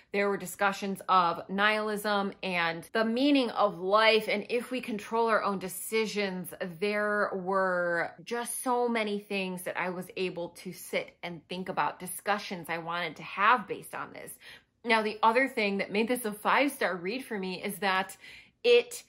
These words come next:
had these brilliant horror elements, and sometimes I was like, "Oh, oh my God," thinking about what the author was describing. He did a beautiful job, well, beautiful,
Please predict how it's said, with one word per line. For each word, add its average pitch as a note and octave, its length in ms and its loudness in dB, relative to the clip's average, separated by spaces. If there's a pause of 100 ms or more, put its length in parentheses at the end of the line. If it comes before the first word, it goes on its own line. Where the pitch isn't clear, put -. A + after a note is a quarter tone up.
(120)
had A3+ 480 6
these A#3 220 -4
brilliant F#3+ 640 -2 (220)
horror C4+ 420 6
elements, G3 500 2
and G#3 140 -6
sometimes A#3 400 -2
I G#3 100 4
was G3 100 0
like, G#3 240 2 (200)
"Oh, - 160 -2 (360)
oh A3+ 160 2
my G#3+ 160 2
God," F#3+ 460 2
thinking G#3+ 280 -4
about F3+ 300 0
what F#3+ 120 -4
the F3+ 120 -6
author F#3 240 -4
was F#3 140 -6
describing. F#3+ 640 -2 (320)
He A3 100 -10
did A3+ 180 2
a A#3+ 40 2
beautiful G3+ 800 -4
job, E3+ 600 4
well, E3+ 200 -4
beautiful, E3+ 680 -6